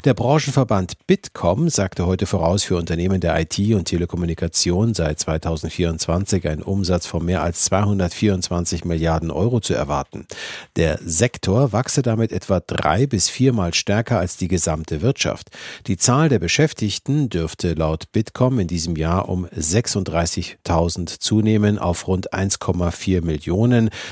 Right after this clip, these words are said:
Der Jobaufbau könnte sogar noch deutlich größer ausfallen, aber der Fachkräftemangel bremse hier, erklärte Bitkom-Präsident Ralf Wintergerst. Vor allem das Geschäft mit Software dürfte stark zulegen. Hier zeige sich auch der Boom bei künstlicher Intelligenz, heißt es.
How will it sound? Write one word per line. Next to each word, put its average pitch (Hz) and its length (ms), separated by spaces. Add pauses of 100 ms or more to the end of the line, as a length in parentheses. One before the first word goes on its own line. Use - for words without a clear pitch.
(100)
Der 82 180
Jobaufbau 95 920
könnte 87 340
sogar 82 300
noch 80 120
deutlich - 380
größer - 480
ausfallen, 92 580
aber 95 340
der 92 160
Fachkräftemangel 87 1040
bremse 104 420
hier, 90 320 (260)
erklärte 110 580 (100)
Bitkom-Präsident 95 1080
Ralf 78 340
Wintergerst. - 880 (380)
Vor - 180
allem 156 160
das 135 140
Geschäft - 400
mit 87 140
Software 110 640
dürfte 92 360
stark - 380
zulegen. 95 580
Hier 104 380
zeige 85 380
sich 85 240
auch 90 180
der 90 160
Boom 98 340
bei 90 200
künstlicher 82 580
Intelligenz, 95 640
heißt - 320
es. - 200